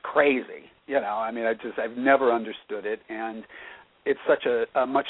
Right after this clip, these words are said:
smaller, um, talent pool that we're talking about that people do get in there, um, and get nominated who aren't very good at all, and occasionally, um,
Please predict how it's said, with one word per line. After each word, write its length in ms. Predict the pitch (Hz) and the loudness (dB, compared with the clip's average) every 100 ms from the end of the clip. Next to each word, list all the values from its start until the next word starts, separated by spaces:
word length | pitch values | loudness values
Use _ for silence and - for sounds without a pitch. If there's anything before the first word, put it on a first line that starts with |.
| - | -6
smaller, 600 | 151 123 127 117 107 104 - | 2 4 6 4 4 2 0
um, 340 | 110 107 104 - | 0 0 -4 0
talent 320 | 156 160 - | 2 4 2
pool 300 | - 95 98 | -4 -8 -4
that 120 | 113 | -4
we're 120 | 101 107 | -4 4
talking 340 | 131 151 123 | 4 4 0
about 360 | 92 87 92 98 - - - | -8 -8 -8 -10 -18 -20 -10
that 180 | 123 - | -10 -8
people 320 | 165 - 135 | -10 -6 -6
do 240 | 113 143 | -4 -4
get 160 | 160 117 | 0 -2
in 220 | 95 90 | -2 -8
there, 280 | 85 85 113 - - - - | -10 -8 -8 -10 -20 -16 -4
um, 260 | 127 117 | -4 -4
and 160 | 110 127 | -8 -8
get 160 | 113 117 | -8 -6
nominated 640 | 117 110 110 104 104 113 - | -8 -8 -8 -8 -8 -8 -8
who 180 | 127 113 | -8 -4
aren't 240 | 147 151 | -4 -4
very 200 | 131 113 | -4 -4
good 180 | 104 107 | -4 -8
at 100 | 104 | -2
all, 300 | 95 101 143 156 | 2 6 4 2
and 140 | 143 | -6
occasionally, 880 | 139 147 208 151 123 101 98 156 185 _ _ _ 135 | -4 -2 0 -2 -6 -4 -4 -6 -10 _ _ _ 0
um, 340 | 135 139 147 | 0 0 -6